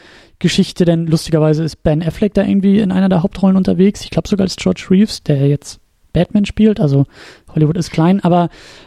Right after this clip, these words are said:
ähm, eigentlich eine ganz, ganz tragische Nummer und auch tragische Geschichte. Und es gibt eben, und das ist, ähm, es gibt den sogenannten Superman-Fluch, äh, der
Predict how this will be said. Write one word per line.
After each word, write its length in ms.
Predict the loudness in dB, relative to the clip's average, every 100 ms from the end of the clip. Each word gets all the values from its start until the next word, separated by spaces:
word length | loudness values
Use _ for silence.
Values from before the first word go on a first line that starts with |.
| _ -2
ähm, 360 | 0 0 -2 0
eigentlich 300 | 0 0 0
eine 80 | 0
ganz, 200 | 0 0
ganz 180 | -2 -4
tragische 540 | -4 -2 0 0 2
Nummer 340 | 2 4 4 2
und 100 | -2
auch 120 | -6
tragische 360 | -2 -2 -2 -8
Geschichte. 360 | -2 0 0
Und 80 | 0
es 140 | -2
gibt 240 | -2 -4 0
eben, 360 | 0 2 2
und 220 | 0 -4 -8
das 200 | -10 -14
ist, 300 | -14 -12 -6
ähm, 400 | -4 -2 -4 -8 -18 -20 -20 -20
es 80 | -8
gibt 120 | 0 2
den 80 |
sogenannten 340 | 2 2 0 -2
Superman-Fluch, 1000 | 0 0 0 -2 -2 0 0 -2 -8 -10 0
äh, 240 | 2 0
der 540 | 2 2 4 2 -2